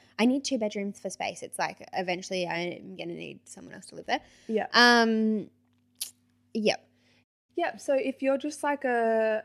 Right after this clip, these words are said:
Speaker 2: um, a closeted multimillionaire,
Speaker 1: Yeah.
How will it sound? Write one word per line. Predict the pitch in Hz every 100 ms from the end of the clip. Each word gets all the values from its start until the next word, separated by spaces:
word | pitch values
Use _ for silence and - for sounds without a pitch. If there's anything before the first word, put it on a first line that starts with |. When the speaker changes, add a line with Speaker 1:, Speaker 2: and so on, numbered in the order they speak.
| -
Speaker 2:
um, | 208 208 202 202 208 - -
a | 214
closeted | 208 - 208 202 208 202 185 -
multimillionaire, | 196 196 - 196 185 190 185 175 170 175
Speaker 1:
Yeah. | 214 214 202 196